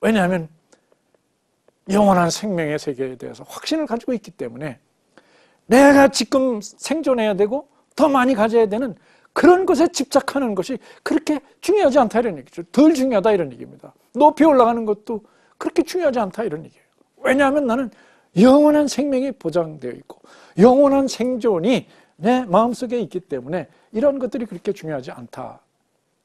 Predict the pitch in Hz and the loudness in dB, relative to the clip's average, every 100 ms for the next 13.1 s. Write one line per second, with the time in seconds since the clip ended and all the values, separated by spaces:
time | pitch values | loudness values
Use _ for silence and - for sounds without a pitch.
0 | _ 277 285 262 240 233 240 220 _ - | _ -10 -8 -8 -10 -12 -18 -20 _ -2
1 | 359 349 - _ _ _ _ _ _ - | -2 -2 -14 _ _ _ _ _ _ -20
2 | - _ _ - - 330 349 349 339 330 | -20 _ _ -12 -2 0 4 4 6 4
3 | 330 320 311 320 339 330 320 262 294 294 | 4 2 2 -2 0 0 2 2 4 4
4 | 262 - _ - 226 285 277 269 240 247 | 2 0 _ -12 -8 -6 -2 -2 0 -4
5 | 214 240 - _ _ _ - 277 262 254 | -4 -6 -8 _ _ _ -4 -2 0 -2
6 | 233 262 254 214 220 175 202 170 _ - | -2 -2 -2 -2 -2 2 0 0 _ -10
7 | 254 339 - - - _ - - 302 - | -4 -4 -4 -14 -14 _ -18 -10 -10 -10
8 | _ _ _ _ _ - 262 294 302 302 | _ _ _ _ _ -4 -2 0 0 2
9 | 277 254 247 254 208 226 175 160 175 139 | 2 2 2 2 2 2 0 -2 -4 -4
10 | 131 160 175 - _ _ _ _ - - | -2 0 -2 -4 _ _ _ _ -16 -16
11 | - 269 262 - 185 170 147 175 - 123 | -8 -6 -6 -4 -2 -2 -2 -8 -8 -10
12 | 131 117 - 113 113 143 139 139 _ _ | -10 -10 -14 -14 -18 -18 -20 -20 _ _